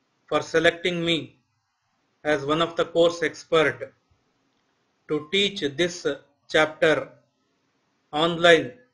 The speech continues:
under V T U e-Shikshana program. Also, I thank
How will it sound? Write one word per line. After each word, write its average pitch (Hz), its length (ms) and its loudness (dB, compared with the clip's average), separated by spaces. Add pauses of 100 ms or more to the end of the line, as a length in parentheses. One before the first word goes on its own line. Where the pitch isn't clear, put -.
(460)
under 156 280 2
V 170 200 -4
T 180 120 -8
U 180 200 0
e-Shikshana 160 760 -4
program. 143 540 -2 (1300)
Also, 165 460 2
I 160 100 6
thank 170 440 0